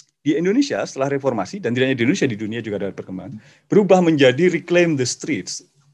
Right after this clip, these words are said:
Mereka yang semula bergerak di balik layar, tiba-tiba kemudian muncul, mengak-, mencoba untuk mengakuisisi layar-layar utama. Perempatan-perempatan besar, alun-alun besar, simbol-simbol besar negara,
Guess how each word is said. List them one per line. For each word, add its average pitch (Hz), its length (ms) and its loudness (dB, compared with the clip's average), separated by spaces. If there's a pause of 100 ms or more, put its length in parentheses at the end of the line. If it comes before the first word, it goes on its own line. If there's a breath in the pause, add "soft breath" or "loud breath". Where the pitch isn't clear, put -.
Mereka 202 320 4
yang 180 160 4
semula 156 400 2
bergerak 143 480 0
di 139 80 0
balik 120 240 2
layar, 127 320 2
tiba-tiba 123 320 -4
kemudian 127 320 -2
muncul, 185 480 -2 (480 soft breath)
mengak-, 139 320 2
mencoba 151 560 2
untuk 151 160 -4
mengakuisisi 147 640 -4
layar-layar 120 480 -4
utama. 98 400 -18 (400)
Perempatan-perempatan 113 880 -8
besar, 95 400 -12 (160)
alun-alun 143 800 -4
besar, 104 480 -14 (240)
simbol-simbol 143 800 -6
besar 120 240 -12
negara, 113 480 -14